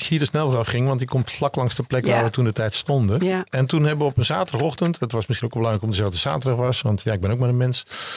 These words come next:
Speaker 1: hebben we, eh, apparaten moeten uitwisselen. Anita had de apparaten nodig gehad voor een bepaalde demo, geloof ik. En ik moest die apparaten hebben om naar een klant te brengen. Nou, we, Anita kwam aanrijden en, eh, nou, kofferbak open, apparatuur overgebracht, et cetera, et cetera. En toen,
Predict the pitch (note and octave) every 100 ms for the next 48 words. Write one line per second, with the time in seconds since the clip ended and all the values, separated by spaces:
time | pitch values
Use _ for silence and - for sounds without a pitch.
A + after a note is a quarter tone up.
0 | - - - B2+ B2+ A#2+ A#2+ A#2 A2+ B2
1 | A2 G#2 G#2 G2+ - A#2 A#2+ A2+ C3+ -
2 | A#2 G#2+ - A2 G#2 - A2 A#2+ B2+ G#2
3 | - G#2 G#2+ G2 F#2 - G#2 B2 D3 B2+
4 | A#2 A2+ - - G2 F#2 F#2+ F#2+ - G2+
5 | F#2+ G2 A#2+ B2 A2 A2+ G#2+ G2+ G#2 G2+
6 | - G2+ - G#2 G2+ G2 F#2+ - G2 G2
7 | F#2+ F2+ - G2+ F#2 - A#2+ - A2 A2+
8 | _ - - - - _ _ _ G#2+ G#2
9 | G2+ G#2 G2 G2 G#2+ A2+ G#2+ A2 G#2 A2
10 | G#2+ G2+ G2 F#2+ F#2+ G#2+ G2+ G2 F#2 F2+
11 | F2+ F#2+ G2 F#2+ B2+ A#2+ A2+ A2 A2+ A2
12 | - G#2 G2+ - G2+ A2 G2+ A#2 A2+ G#2+
13 | G2 G#2+ G2 - G2 - G#2 - - -
14 | B2 G#2+ G#2+ A2 A2 A#2+